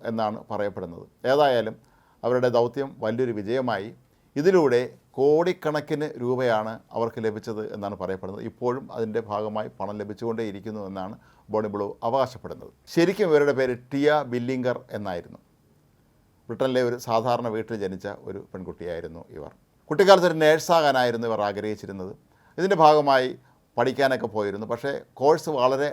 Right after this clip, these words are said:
ദൈർഘ്യമുള്ളതാണ്, പഠിക്കാനുള്ള ഭാഗങ്ങൾ ഏറെ ബുദ്ധിമുട്ടാണ്. അപ്പോൾ ഈ ദുരിതങ്ങൾക്കൊന്നും തനിക്കിനി വയ്യ എന്ന് പറഞ്ഞുകൊണ്ടാണ്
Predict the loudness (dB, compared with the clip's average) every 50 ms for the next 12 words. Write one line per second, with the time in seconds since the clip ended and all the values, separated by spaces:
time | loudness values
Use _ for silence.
0 | -6 -4 0 0 0 0 -2 -4 -6 -6 -4 -2 -2 -2 -4 -6 -8 -10 -12 -18
1 | -20 _ _ _ _ _ _ _ 2 2 2 4 4 4 4 4 2 0 0 2
2 | 2 2 0 0 -2 -2 -2 -2 0 -2 -2 -4 -6 -8 -8 -8 -8 -8 -8 -6
3 | -6 -6 -8 -10 -16 _ _ _ _ -2 -2 0 2 4 4 4 4 4 2 0
4 | -2 -4 -4 -4 -4 -2 -2 -2 -2 -4 -6 -6 -2 0 2 2 2 2 0 0
5 | -2 -2 -6 -6 -6 -4 -4 -4 -4 -4 -6 -6 -6 -6 -6 -6 -6